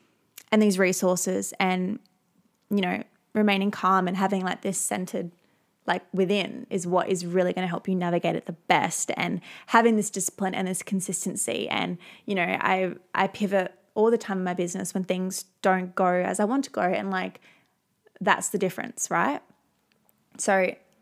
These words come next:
number one, don't be afraid of failure. Number two,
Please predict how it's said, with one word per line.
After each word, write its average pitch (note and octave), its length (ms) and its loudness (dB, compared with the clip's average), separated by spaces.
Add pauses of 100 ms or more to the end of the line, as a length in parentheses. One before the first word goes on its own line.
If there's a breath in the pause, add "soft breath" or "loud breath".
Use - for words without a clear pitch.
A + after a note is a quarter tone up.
number G3 180 2
one, F#3+ 280 -2 (200)
don't F3 160 -4
be F#3+ 100 -2
afraid F#3 320 -2
of G3 100 -8
failure. - 480 -6 (1700 soft breath)
Number G3+ 240 0
two, F3+ 420 -2